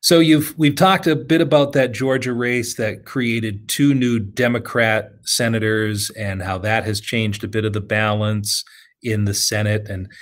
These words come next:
how maybe some of the rules of the Senate, like the filibuster, have gotten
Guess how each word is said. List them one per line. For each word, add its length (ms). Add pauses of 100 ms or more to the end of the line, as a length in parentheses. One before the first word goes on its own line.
(220)
how 160
maybe 320
some 260
of 100
the 100
rules 600
of 260
the 100
Senate, 400 (340)
like 400
the 160
filibuster, 840 (240)
have 320
gotten 580